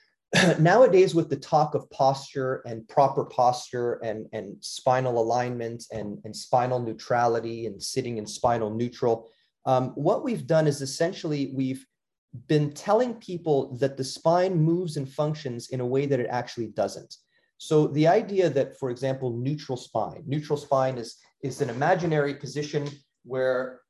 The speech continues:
uh, there's a certain amount of lordosis, uh,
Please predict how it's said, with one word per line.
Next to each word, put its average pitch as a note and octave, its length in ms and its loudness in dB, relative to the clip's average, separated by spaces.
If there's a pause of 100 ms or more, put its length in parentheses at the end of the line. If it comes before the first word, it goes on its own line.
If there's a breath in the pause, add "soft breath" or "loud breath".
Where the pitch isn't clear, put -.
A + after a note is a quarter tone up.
(160)
uh, A2 320 -6
there's B2 420 -6
a B2 120 -10
certain F#3 380 -6
amount D3+ 240 -2
of C3 120 -10
lordosis, D#3+ 840 -4 (240)
uh, - 240 -8